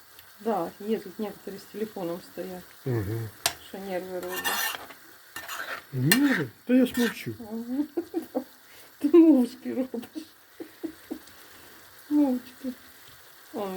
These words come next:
Speaker 1: де вже перчик душистий попався ціленький. Все, ну вже воно майже готове. Подивіться, яке воно гарне.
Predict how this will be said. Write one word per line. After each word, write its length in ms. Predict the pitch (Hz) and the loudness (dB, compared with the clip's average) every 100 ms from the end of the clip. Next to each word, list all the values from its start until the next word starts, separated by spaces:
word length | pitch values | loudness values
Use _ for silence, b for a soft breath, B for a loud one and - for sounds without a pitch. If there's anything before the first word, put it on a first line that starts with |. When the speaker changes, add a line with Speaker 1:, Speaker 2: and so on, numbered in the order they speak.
| 190 | -6
Speaker 1:
де 100 | 233 | -4
вже 140 | 220 220 | -4 -4
перчик 440 | - 262 - 233 - | -4 -4 -4 -12 -12
душистий 480 | 226 - 226 - 247 - | -16 -10 -12 -10 -16 -14
попався 480 | 220 - 170 - 170 - | -14 -10 -10 -10 -14 -12
ціленький. 340 | 175 170 175 190 - - - - - - - - - - - | -10 -8 -8 -12 -20 -20 -20 -20 -14 -12 -2 -2 2 0 2
Все, 320 | - 370 262 | 2 4 4
ну 160 | 269 381 | 4 0
вже 180 | 370 381 | -2 0
воно 220 | 359 349 | 2 4
майже 300 | 330 294 302 | 4 2 2
готове. 400 | 302 - 202 202 | 0 0 -4 -4
Подивіться, 420 | 214 226 254 247 | -4 0 0 0
яке 180 | 220 214 | -8 -8
воно 200 | 202 190 | -8 -8
гарне. 280 | 185 175 175 | -8 -8 -10